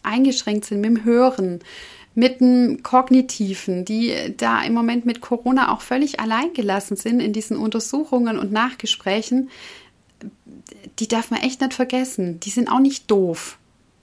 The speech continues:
Die brauchen einfach nur ein bisschen länger. Und, ähm, das Thema Würde und Kontrolle ist in so einer Erkrankung einfach extrem wichtig, weil die Kra-, Erkrankung an sich zieht einem ja schon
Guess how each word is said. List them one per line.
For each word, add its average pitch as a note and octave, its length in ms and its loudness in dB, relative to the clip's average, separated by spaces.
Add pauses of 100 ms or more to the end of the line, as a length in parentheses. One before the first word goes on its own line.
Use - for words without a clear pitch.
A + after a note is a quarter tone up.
(140)
Die A3 100 -4 (160)
brauchen A#3 260 2
einfach A#3 240 0
nur G#3+ 140 0
ein G#3 40 -2
bisschen A3 300 -2
länger. G#3 380 2 (840)
Und, G#3+ 460 2
ähm, F#3+ 520 -2 (500)
das G#3+ 180 -4
Thema G3 480 -2
Würde C#4+ 400 2
und G#3 220 -4
Kontrolle G#3+ 960 0 (360)
ist A#3 220 -2
in - 260 -4
so A3 140 -6
einer A#3 160 2
Erkrankung B3+ 560 -2
einfach - 340 -6
extrem C4 600 0
wichtig, G#3+ 480 -4
weil G#3 160 2
die G#3+ 160 -6
Kra-, - 240 -2
Erkrankung B3+ 480 0
an A3 160 -2
sich - 320 -4
zieht - 320 -4
einem A3 180 -2
ja G#3+ 140 -2
schon G#3+ 300 -6